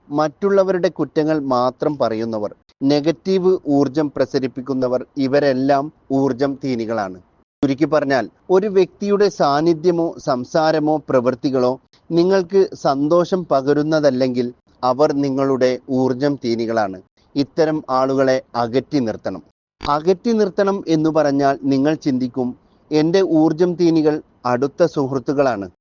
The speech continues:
അടുത്ത ബന്ധുക്കളാണ്, ഒരിക്കലും ഉപേക്ഷിക്കാൻ കഴിയാത്ത രക്തബന്ധത്തിൽ ഉള്ളവരാണ്." ചിലപ്പോൾ നിങ്ങളുടെ മാതാപിതാക്കളോ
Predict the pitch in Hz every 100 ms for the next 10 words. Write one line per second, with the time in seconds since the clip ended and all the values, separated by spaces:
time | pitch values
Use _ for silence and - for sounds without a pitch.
0 | _ - 123 120 - 135 117 110 113 127
1 | 120 98 90 _ _ _ - 180 185 190
2 | - 214 214 - 156 143 165 160 175 156
3 | 175 180 165 135 139 147 139 139 139 -
4 | 131 123 - 160 143 131 127 120 131 131
5 | - 113 104 107 101 92 95 _ _ -
6 | 135 - 143 135 127 - 131 123 131 139
7 | 135 120 110 131 143 151 143 139 143 139